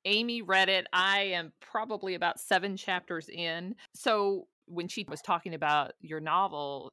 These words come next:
she was having <laughs> a, a hard time explaining it to me, and she was having trouble summarizing it.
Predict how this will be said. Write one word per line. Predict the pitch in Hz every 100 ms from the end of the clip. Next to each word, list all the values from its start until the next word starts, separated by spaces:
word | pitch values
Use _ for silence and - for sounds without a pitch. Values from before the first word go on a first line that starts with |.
| -
she | - 226 233
was | 220
having | 240 196 185 175 160 -
<laughs> | 190
a, | - - -
a | - - -
hard | 262 233
time | - 240 214 208 202 - - -
explaining | - - - 180 180 185 214 226
it | 226 -
to | 240
me, | 226 214
and | 190
she | - 247
was | 240 240
having | - 226
trouble | 196 226 214
summarizing | - 202 185 143 - - -
it. | -